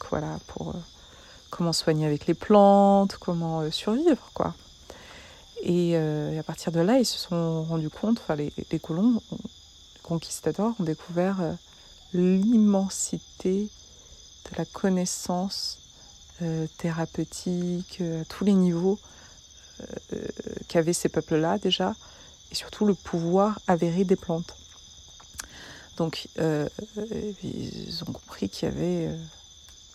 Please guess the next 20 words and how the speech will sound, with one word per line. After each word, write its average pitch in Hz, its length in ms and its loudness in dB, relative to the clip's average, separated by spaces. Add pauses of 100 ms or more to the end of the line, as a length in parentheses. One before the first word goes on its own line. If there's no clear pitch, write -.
(460)
une 127 120 -2
plante 202 380 0
pour - 220 -18
chaque - 560 -2
mal, 175 760 2 (160)
chaque - 320 -6
mot, 180 260 0 (1600)
et, - 300 -12
et - 40 -10 (260)
s'ils - 240 -10
pouvaient 175 260 0
tout - 180 -4
soigner. 160 540 -2 (500)
Eux, 170 200 2 (180)
ils 202 60 2
se 202 140 0
sont 165 100 -2
dit, « 156 240 -4
Ok, 196 260 0 (160)
jackpot, - 480 -2